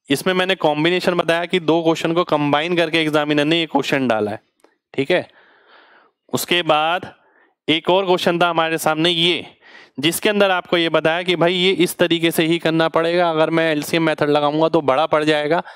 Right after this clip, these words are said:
अब इस मेथड में दिक्कत क्या आती है कि पूरी क्रॉस इक्वेशन सॉल्व करना, इक्वेशन बनाना। तो मैंने आपको बताया कि भाई ये इक्वेशन सॉल्व कैसे होती है। मैंने आपको बोला ये वन है,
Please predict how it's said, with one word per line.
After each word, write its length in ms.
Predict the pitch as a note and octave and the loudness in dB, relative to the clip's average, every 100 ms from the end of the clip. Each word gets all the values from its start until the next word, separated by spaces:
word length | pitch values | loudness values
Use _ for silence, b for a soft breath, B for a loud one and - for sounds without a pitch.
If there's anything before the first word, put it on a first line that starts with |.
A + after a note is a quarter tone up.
| B B B | B B B
अब 100 | D#3+ - | -2 0
इस 200 | F3+ - | -2 0
मेथड 300 | F3+ F3 F3+ | 0 0 0
में 160 | F3+ | 0
दिक्कत 340 | D#3+ D#3 F#3 F3 | 0 -2 -4 -2
क्या 180 | F3 D#3+ | -2 -2
आती 220 | D#3 E3+ | 0 -2
है 80 | E3+ | 0
कि 100 | F3 | 0
पूरी 300 | E3+ D#3+ F3 | 2 0 0
क्रॉस 340 | D#3+ D#3+ D#3 | 2 2 0
इक्वेशन 400 | D3+ D#3+ D#3 D#3 | -2 -2 0 -2
सॉल्व 280 | - D3 D3+ | 0 -2 0
करना, 260 | D#3 D#3+ | 0 0
इक्वेशन 460 | E3 - C#3 D3+ C3+ | 0 0 -2 0 0
बनाना। 400 | A#2+ A2+ G#2+ G#2+ B B B B B | 0 0 -2 -6 B B B B B
तो 60 | D#3 | 0
मैंने 260 | D#3+ G3 | 0 0
आपको 260 | F#3 - F3+ | -2 -2 0
बताया 320 | E3 E3+ F3+ | 2 0 0
कि 120 | F#3 | 0
भाई 140 | F3+ F#3+ | 0 0
ये 100 | F3+ | 0
इक्वेशन 340 | E3+ E3 F#3+ | 0 0 0
सॉल्व 340 | - E3 E3+ | 0 0 2
कैसे 260 | E3 D#3 D#3+ | 0 0 0
होती 180 | D3 E3+ | 0 0
है। 60 | |
मैंने 220 | D#3+ D3+ D3+ | 0 0 0
आपको 220 | C#3+ D3 | -2 -2
बोला 220 | D#3 E3 | 0 2
ये 100 | D3+ | 0
वन 240 | B2 D3+ D#3 | 0 0 2
है, 220 | E3+ | 0